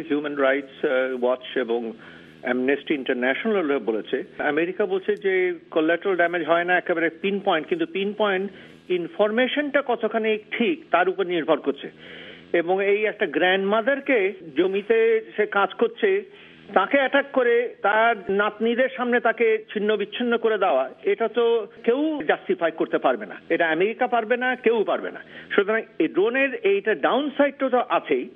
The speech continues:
কিন্তু আমেরিকা বলছে যে এই ড্রোন ছাড়া এই সন্ত্রাস দমন করা খুবই কঠিন হয়ে যাবে, কারণ যে কতগুলো টেরেইনে, যেমন আফগানিস্তানের লুকাবার এত জায়গা আছে যেখানে আপনার মনে আছে ওসামা বিন লাদেনকেও তারা ধরতে পারেনি আফগানিস্তানে,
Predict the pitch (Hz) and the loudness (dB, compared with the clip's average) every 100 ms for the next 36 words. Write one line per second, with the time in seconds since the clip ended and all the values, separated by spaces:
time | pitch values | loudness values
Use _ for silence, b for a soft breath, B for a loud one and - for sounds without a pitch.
0 | B 175 175 185 170 185 285 311 320 302 | B -4 -2 -2 0 0 0 0 0 0
1 | 247 196 196 - - 214 226 196 156 131 | -2 0 -2 -6 -2 -2 2 -2 -2 -2
2 | 214 262 269 - - 294 311 160 147 233 | 0 0 -4 -6 0 2 2 2 0 -2
3 | - 208 - - 220 220 294 285 190 240 | 0 0 0 -2 -2 0 0 0 0 0
4 | 247 247 240 220 196 208 - 302 311 294 | 2 2 2 2 0 -2 -2 0 2 0
5 | 240 220 220 185 196 143 113 180 262 185 | -2 0 0 2 4 2 0 -2 0 2
6 | 190 220 220 220 208 208 240 254 254 240 | 2 2 0 -2 -2 -2 -2 0 0 0
7 | 226 196 247 302 202 117 - - 175 185 | 0 0 0 2 0 0 -4 0 0 2
8 | 214 214 175 196 202 214 262 240 240 240 | 2 2 2 0 0 0 0 2 2 2
9 | 233 185 208 233 226 240 - 185 180 240 | 0 0 0 2 2 0 0 -2 2 2
10 | 226 254 254 269 - 165 190 170 202 208 | 2 2 2 0 2 -2 -2 -4 -2 0
11 | 233 226 214 226 208 208 220 214 220 196 | 2 2 2 2 2 2 2 2 2 2
12 | 220 214 220 185 202 190 185 214 240 285 | 0 0 2 2 0 0 2 0 0 0
13 | 240 214 170 - 196 180 175 175 143 156 | 2 2 0 -2 0 0 2 2 2 0
14 | 139 - 123 | 0 0 0